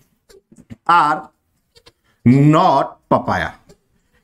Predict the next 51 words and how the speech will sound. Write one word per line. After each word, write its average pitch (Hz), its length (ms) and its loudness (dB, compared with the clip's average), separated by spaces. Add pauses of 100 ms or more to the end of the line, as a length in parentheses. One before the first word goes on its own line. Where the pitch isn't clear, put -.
(120)
एप्पल - 320 -2
का 214 100 -2
कुछ 190 220 -4
भाग 175 300 -2
क्या 190 160 0
नहीं 226 200 2
है, 117 100 -2
पपाया 151 540 -2
नहीं 107 180 -6
है। 104 80 -6
देखिए 170 320 -2
जाकर 196 240 0
डायग्राम 175 360 0
पर, 165 240 -8 (400)
डायग्राम 190 420 0
पर 233 100 0
आप 226 100 0
देखेंगे 202 380 0
तो 233 80 2
हंड्रेड 185 420 -2
परसेंट 202 380 -2
एप्पल 190 300 -2
का 190 120 -4
ये 170 300 2
भाग 170 400 -2
कभी 151 220 2
भी 180 140 0
पपाया 151 460 0
होगा 139 540 0 (300)
नहीं, 135 240 2
मतलब 220 320 -2
वो 233 100 4
सही 170 300 -2
है। 85 240 -8 (260)
अगर 202 220 0
वो 175 280 2
सही 240 300 -2
है 254 80 2
तो 254 100 -2
इसका 226 220 -2
मतलब 220 180 0
सीधी 202 300 0
सी 220 120 4
बात 190 260 0
है 196 220 -8
can 170 280 0
never 180 140 0
भी 180 160 -2
क्या 156 200 2
है, 123 400 -4
सही। - 280 -4